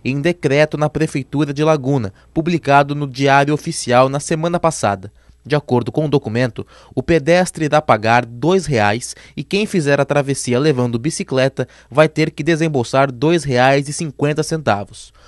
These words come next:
O serviço é uma alternativa à travessia via balsa, que também teve um reajuste na metade deste ano.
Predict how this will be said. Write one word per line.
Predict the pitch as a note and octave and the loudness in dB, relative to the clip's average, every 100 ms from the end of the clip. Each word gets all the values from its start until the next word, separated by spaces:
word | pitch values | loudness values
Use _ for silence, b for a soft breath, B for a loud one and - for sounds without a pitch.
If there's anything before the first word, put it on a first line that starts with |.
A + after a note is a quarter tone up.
| b - | b -8
O | |
serviço | A2+ D3 A#2 C#3 - D3 _ | -2 -2 0 -2 -2 -8 _
é | A#2 | 0
uma | C#3 D#3 | 2 2
alternativa | D#3 E3+ F3 F#3 - C#3+ D3 E3 | 2 0 0 -2 -2 -2 2 0
à | |
travessia | D#3 D#3+ D#3 - D#3+ | 2 0 0 0 -2
via | C#3+ E3+ | 2 0
balsa, | D#3+ D3+ D3+ - - B B - | 4 4 4 0 -12 B B -10
que | F3 | -4
também | G#3 F3 D3+ F3+ | -2 0 0 0
teve | - C3+ C3 | 0 0 0
um | |
reajuste | C3 D#3 D#3 A#2 D3 - D3 B B | 0 2 2 0 -2 -4 -10 B B
na | B2 D#3+ | 0 2
metade | F3 C3 C3 C#3+ C#3+ | 2 0 4 4 4
deste | C3 D3 - | 0 -4 0
ano. | C3 G2 | 0 0